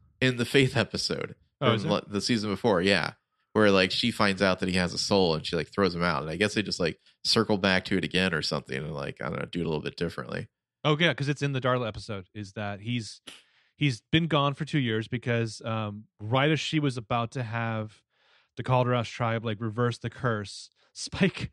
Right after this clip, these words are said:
Speaker 2: <laughs> comes out of the trailer where he's just eaten the
Speaker 1: Right,
Speaker 2: family
Speaker 1: right.
Speaker 2: that's her leverage and, like, belches them up. And she's like, "Well, fuck." And then, like, two years later, Angel, or Angelus, Angel shows up and, um, she's like, "All right,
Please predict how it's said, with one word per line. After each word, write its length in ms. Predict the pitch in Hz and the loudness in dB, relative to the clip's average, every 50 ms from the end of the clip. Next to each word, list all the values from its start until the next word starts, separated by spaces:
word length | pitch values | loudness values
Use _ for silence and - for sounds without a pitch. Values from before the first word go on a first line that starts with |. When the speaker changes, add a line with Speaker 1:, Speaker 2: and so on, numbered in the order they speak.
| _ _ | _ _
Speaker 2:
<laughs> 100 | _ - | _ -2
comes 340 | - - 165 165 170 156 156 | 2 4 4 6 6 4 4
out 160 | 147 147 147 | 4 4 2
of 80 | 143 | 0
the 80 | 131 131 | 0 -4
trailer 400 | 117 - - - 135 135 131 123 | -6 -4 -2 0 2 2 2 2
where 100 | 113 110 | 0 0
he's 260 | 104 120 123 113 - - | 0 0 -2 -2 -4 -4
just 280 | - 147 139 127 - - | 0 0 0 0 -2 -6
eaten 420 | 147 139 139 131 131 123 117 110 104 - _ _ _ _ _ _ | -8 -8 -6 -6 -6 -6 -6 -8 -10 -12 _ _ _ _ _ _
the 80 | - 107 | 0 2
Speaker 1:
Right, 180 | 101 92 90 | 2 4 4
Speaker 2:
family 300 | 135 135 139 139 139 135 | 4 4 4 2 2 0
Speaker 1:
right. 20 | 127 | 0
Speaker 2:
that's 120 | 123 - - | -2 -2 -2
her 100 | 135 123 | -2 -2
leverage 380 | 120 120 120 123 117 117 104 | 0 0 0 0 -2 -4 -4
and, 80 | 113 113 | -4 -6
like, 180 | 110 104 87 - | -8 -8 -6 -2
belches 340 | - 131 135 131 - 139 123 | -2 0 0 -2 -4 -6 -6
them 180 | - 131 120 117 | -6 -6 -4 -4
up. 300 | 117 110 107 107 - - - - _ _ _ _ _ _ _ _ _ _ | -4 -4 -4 -6 -10 -14 -20 -20 _ _ _ _ _ _ _ _ _ _
And 120 | 135 135 - | -6 -4 -2
she's 160 | 175 160 151 | -2 -2 0
like, 140 | 170 151 - | -2 -2 -2
"Well, 200 | 185 180 170 147 | -4 -6 -6 -6
fuck." 360 | - - 92 85 - - - - _ _ _ _ _ _ | -8 -10 -12 -10 -12 -16 -20 -20 _ _ _ _ _ _
And 100 | - 135 | -2 0
then, 60 | 143 139 | 2 2
like, 120 | 139 127 | 2 0
two 120 | - - 160 | 2 2 4
years 180 | 160 160 147 135 | 4 4 4 4
later, 260 | 139 135 131 131 - | 2 2 2 0 -2
Angel, 480 | 127 127 127 131 127 127 123 120 120 - - _ | -2 -4 -6 -6 -4 -6 -6 -8 -10 -12 -14 _
or 100 | 139 131 | -6 -4
Angelus, 580 | 143 143 147 147 135 123 123 - - - - - _ _ - | -2 -2 -2 -2 -2 -6 -8 -10 -12 -18 -20 -20 _ _ -2
Angel 240 | 170 185 147 135 113 | 0 0 0 0 -2
shows 320 | - - 139 131 127 120 | 2 2 2 2 2 2
up 280 | 131 113 107 110 - - - - _ _ _ _ _ _ - | 0 -2 -2 -4 -10 -16 -20 -20 _ _ _ _ _ _ -6
and, 300 | 127 123 123 120 117 107 | -2 -2 -2 -2 -2 -4
um, 520 | 139 131 117 117 113 110 107 101 101 104 - _ _ _ _ _ _ _ _ | -4 -2 -2 0 0 -2 -2 -4 -8 -10 -12 _ _ _ _ _ _ _ _
she's 260 | - - 143 139 123 | -2 0 0 2 4
like, 120 | 139 127 - | 2 2 4
"All 120 | 165 160 | 4 6
right, 300 | 156 143 135 127 131 | 6 6 4 2 0